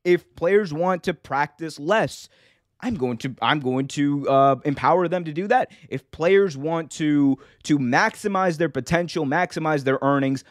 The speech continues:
I'm always gonna be behind that. Anything that benefits them. But pl-, if you're telling me that player empowerment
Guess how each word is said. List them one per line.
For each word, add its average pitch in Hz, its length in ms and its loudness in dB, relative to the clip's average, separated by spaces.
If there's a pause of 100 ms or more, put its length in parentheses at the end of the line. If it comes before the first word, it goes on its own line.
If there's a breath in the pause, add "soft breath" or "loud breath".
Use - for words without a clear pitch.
(140)
I'm - 200 -16
always 139 360 0
gonna 127 140 -2
be 120 120 -4
behind 123 480 0
that. 117 200 -2 (180 loud breath)
Anything 175 480 0
that 131 140 0
benefits 139 440 -2
them. 113 260 -4 (380 soft breath)
But 143 240 0 (160)
pl-, - 220 -10 (140)
if 131 140 -2
you're 214 120 4
telling 180 360 0
me 190 120 -4
that 143 240 -4
player 185 420 2
empowerment 170 640 -2